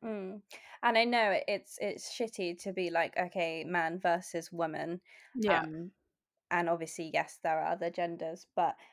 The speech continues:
Speaker 1: I think, um, you've got to think about your audience and not yourself when you're,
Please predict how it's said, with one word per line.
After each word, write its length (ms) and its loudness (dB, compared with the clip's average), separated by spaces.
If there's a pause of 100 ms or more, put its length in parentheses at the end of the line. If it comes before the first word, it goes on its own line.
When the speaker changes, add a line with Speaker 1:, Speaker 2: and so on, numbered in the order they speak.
(240)
Speaker 1:
I 400 2 (100)
think, 240 0 (480)
um, 540 0 (960)
you've 200 -4
got 240 2
to 100 -4
think 380 -2
about 400 -2 (280)
your 300 0
audience 540 -2
and 120 -4
not 160 -6
yourself 640 -4
when 220 -8
you're, 340 -4